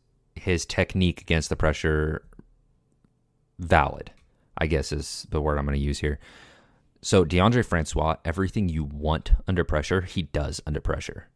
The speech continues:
You want a good, clean football out under pressure, he'll deliver. If you want him to scramble under pressure, he'll do it at the right moments. I swear, every t-,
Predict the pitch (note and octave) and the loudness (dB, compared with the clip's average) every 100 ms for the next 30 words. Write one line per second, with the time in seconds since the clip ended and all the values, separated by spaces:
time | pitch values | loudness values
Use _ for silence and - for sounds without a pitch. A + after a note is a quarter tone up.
0 | _ - F#2 F#2+ F2 D#2 F2 - F#2+ E2+ | _ 0 4 4 4 0 -2 -4 -4 -4
1 | - D#2+ - F2 E2 D#2+ - E2+ D#2+ E2+ | -2 -2 2 4 4 2 0 0 4 4
2 | E2 G#2+ D#2+ E2 D2+ C#2 D2+ D2 C#2+ C#2+ | 4 0 0 0 0 -2 -2 -2 -4 -4
3 | F#2 F#2 F2+ F2+ D#2 - E2 F2 F#2+ F2+ | 0 2 2 2 0 -2 -2 2 2 2
4 | F#2+ - G#2 F#2+ - F2 D2+ E2 D#2 D#2 | -2 0 0 -2 -2 -2 2 0 0 -2
5 | D2+ D#2 D#2+ D#2 C#2+ D2 - - - - | 0 2 2 0 -2 -4 -8 -12 -14 -20
6 | - - - F#2 F2+ - E2+ F#2+ - | -20 -8 -4 4 4 4 0 0 -2